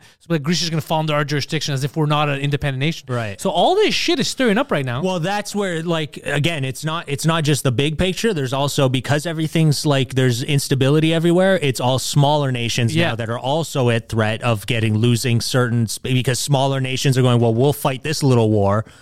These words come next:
Speaker 2: while they're fighting this big war."
Speaker 1: Yep.
Speaker 2: You know, we want these little strategic s-, places that'll help our tiny country, you
Speaker 1: It's
Speaker 2: know?
Speaker 1: fucking crazy.
Speaker 2: It's a free-for-all. It's a world war. We're at a world war
Speaker 1: We're
Speaker 2: right
Speaker 1: at
Speaker 2: now.
Speaker 1: a world war
Speaker 2: We
Speaker 1: right
Speaker 2: are.
Speaker 1: now.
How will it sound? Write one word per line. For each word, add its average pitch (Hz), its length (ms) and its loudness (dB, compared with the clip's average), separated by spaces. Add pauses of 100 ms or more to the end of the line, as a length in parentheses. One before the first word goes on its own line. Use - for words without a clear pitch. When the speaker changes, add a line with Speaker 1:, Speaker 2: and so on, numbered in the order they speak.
(140)
Speaker 2:
while 120 160 2
they're 139 160 2
fighting 139 320 -2
this 127 160 -2
big 135 280 -4
war." 98 460 0
Speaker 1:
Yep. 160 160 -4 (100)
Speaker 2:
You 110 120 -6
know, 110 100 -2
we 131 80 4
want 139 220 2
these 160 220 2
little 127 480 4
strategic 127 600 -2
s-, - 60 -10 (300)
places 135 300 0
that'll 120 160 2
help 123 300 -2 (240)
our 147 200 0
tiny 123 280 0
country, 101 440 -2
you 107 120 0
Speaker 1:
It's 117 120 -4
Speaker 2:
know? 151 80 -6
Speaker 1:
fucking 180 260 -2
crazy. 170 340 -2
Speaker 2:
It's 156 140 -4
a 240 80 -2
free-for-all. 214 480 -2
It's 123 160 2
a 240 60 2
world 294 260 -2
war. 262 240 -2
We're 120 140 0
at 214 200 -2
a 240 60 -2
world 208 240 -2
war 139 180 -2
Speaker 1:
We're 180 120 2
Speaker 2:
right 185 140 0
Speaker 1:
at - 20 -2
Speaker 2:
now. 233 80 0
Speaker 1:
a - 40 0
world 208 200 2
war 196 240 -2
Speaker 2:
We - 60 0
Speaker 1:
right 156 100 0
Speaker 2:
are. 135 160 -4
Speaker 1:
now. 120 80 -10